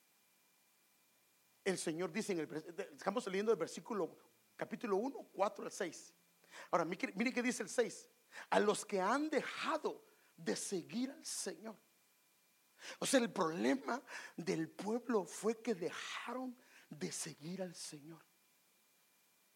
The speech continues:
Entonces, la gente rápido dice:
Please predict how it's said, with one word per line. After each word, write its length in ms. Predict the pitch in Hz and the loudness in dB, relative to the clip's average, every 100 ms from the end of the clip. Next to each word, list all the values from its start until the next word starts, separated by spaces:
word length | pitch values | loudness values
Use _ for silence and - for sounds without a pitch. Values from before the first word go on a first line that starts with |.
| _ _ _ _ _ _ _ _ _ _ _ _ _ - | _ _ _ _ _ _ _ _ _ _ _ _ _ -16
Entonces, 500 | 151 156 160 - - - - - - _ _ _ _ _ _ _ _ | -8 -2 -2 -2 -8 -20 -20 -20 -20 _ _ _ _ _ _ _ _
la 100 | - | -8
gente 280 | 165 147 127 | -4 -4 -4
rápido 360 | 127 127 127 117 | -8 -8 -8 -6
dice: 380 | 147 - 120 | -6 -6 -10